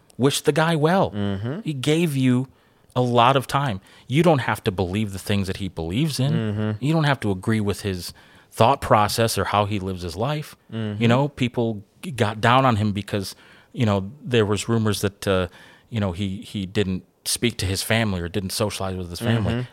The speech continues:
Speaker 1: I, I can't s-, I, I can't relate to that anymore.
Speaker 2: Right.
Speaker 1: I know,
Speaker 2: Right.
Speaker 1: man, there are people in your family too that you're like, "I got no time for this
Speaker 2: Mm-hmm.
Speaker 1: jackass."
Speaker 2: Facts.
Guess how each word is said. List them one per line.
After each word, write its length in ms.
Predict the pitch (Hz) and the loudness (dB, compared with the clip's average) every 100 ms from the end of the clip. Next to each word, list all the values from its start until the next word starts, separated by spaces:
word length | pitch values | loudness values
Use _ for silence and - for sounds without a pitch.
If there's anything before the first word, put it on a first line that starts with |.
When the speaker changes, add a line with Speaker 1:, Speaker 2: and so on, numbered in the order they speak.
| _ | _
Speaker 1:
I, 140 | - 151 - - | -4 -4 -4 -4
I 100 | 135 | -2
can't 400 | - 156 139 - _ - | -2 -2 -2 -4 _ -12
s-, 200 | - - _ | -10 -10 _
I, 160 | 123 123 _ _ | -4 -4 _ _
I 120 | - 139 | 0 2
can't 340 | - 160 117 - | 2 2 2 0
relate 400 | 104 95 113 127 | -2 2 2 2
to 80 | 101 | -2
that 200 | 101 - | -2 0
anymore. 600 | 110 98 85 101 90 - - | -2 -2 2 0 0 -6 4
Speaker 2:
Right. 300 | 190 208 92 90 | 8 8 6 2
Speaker 1:
I 140 | 120 | 2
know, 360 | 120 107 92 - | 4 2 2 -2
Speaker 2:
Right. 200 | 110 - | 4 6
Speaker 1:
man, 300 | 120 90 113 - _ - | 6 4 -2 -10 _ 4
there 160 | 123 | 6
are 80 | 165 | 6
people 340 | - 139 120 110 | 4 2 4 2
in 80 | |
your 160 | 107 135 | 4 4
family 380 | - 113 101 95 | 4 2 2 -2
too 180 | - 117 | 0 0
that 140 | 98 | 0
you're 140 | 98 | 0
like, 160 | 95 85 | -2 -2
"I 80 | 107 | -2
got 200 | 107 85 | -2 -2
no 160 | 90 107 | -4 -4
time 320 | - 98 95 | -4 -4 -4
for 140 | - | -6
this 140 | 147 165 | 0 4
Speaker 2:
Mm-hmm. 340 | 180 190 240 | 6 6 4
Speaker 1:
jackass." 320 | 349 - - _ _ _ _ _ _ _ _ | 0 -8 -18 _ _ _ _ _ _ _ _
Speaker 2:
Facts. 580 | 214 131 - - - | 8 8 4 -12 -14